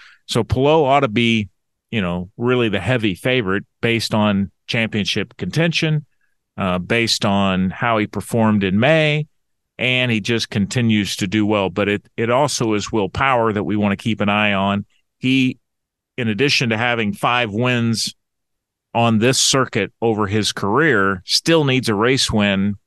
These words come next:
in twenty twenty-three to extend his annual streak of winning races, currently at sixteen. Dixon kind of in the same boat.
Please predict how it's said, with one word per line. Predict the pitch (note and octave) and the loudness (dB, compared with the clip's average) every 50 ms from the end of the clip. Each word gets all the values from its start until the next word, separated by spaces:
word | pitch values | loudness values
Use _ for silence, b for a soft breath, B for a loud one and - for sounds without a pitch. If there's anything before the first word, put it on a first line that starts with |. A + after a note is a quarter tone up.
| _ - | _ -4
in | A2+ A2 G2 G2+ F2+ | -2 0 0 0 -2
twenty | - - B2 A#2+ A2+ A2 G#2+ | -2 -2 0 0 2 0 0
twenty-three | G2+ - - A#2 G#2 G#2 F#2+ - - - C3+ A#2+ A2 G2 F#2+ | -2 -2 0 0 0 0 -2 -4 -4 -2 0 0 0 0 -2
to | - - G2+ | -2 -2 -2
extend | F2+ F2 - - - - A2+ G#2+ G#2+ G2+ G2 | -2 -2 -4 -6 -4 -2 0 0 0 0 0
his | G#2 A2 G#2 G2 F#2 F2+ - - _ _ _ _ _ _ _ - | 0 0 0 0 -2 -4 -8 -10 _ _ _ _ _ _ _ -4
annual | C3 C3 C3 C3 C3 A#2+ A2+ G#2 G2+ G2 | -2 -2 0 0 0 0 0 0 0 -2
streak | - - - A2+ G#2+ G#2+ G2+ - - | -2 -2 -2 0 0 -2 -2 -4 -6
of | F#2 F2+ F2+ | -8 -4 -2
winning | G#2+ A2 G#2+ G2+ G2 | 0 0 2 2 2
races, | G#2+ A#2 A#2+ A#2 - - A2+ G#2 F#2 - | 0 0 0 0 -2 -2 -2 -2 -2 -4
currently | - - - C3+ B2+ A#2+ F2 F#2+ G2+ F#2+ | -6 -4 -2 -2 -2 -2 -2 -2 -2 -2
at | F#2 - | -2 -4
sixteen. | - - G#2 F2+ - - - - D3 D3 D3 C#3+ C#3 C#3 C3 _ _ _ _ _ _ _ _ _ _ - | -4 -6 -6 -6 -6 -8 -4 -2 0 0 2 2 0 -2 -4 _ _ _ _ _ _ _ _ _ _ 0
Dixon | C3+ C#3+ C3+ - - D3+ B2 A2+ | 0 0 2 2 2 2 2 0
kind | G#2 A#2+ B2+ B2 | 2 0 0 0
of | A#2 A2 | 0 0
in | A2+ A2 | 0 0
the | A2 G#2 | 0 0
same | - - C3 A2+ G#2+ G#2+ G#2+ | 0 0 0 2 2 2 2
boat. | G#2+ C#3 C#3 C3+ C3 - | 2 2 2 2 2 0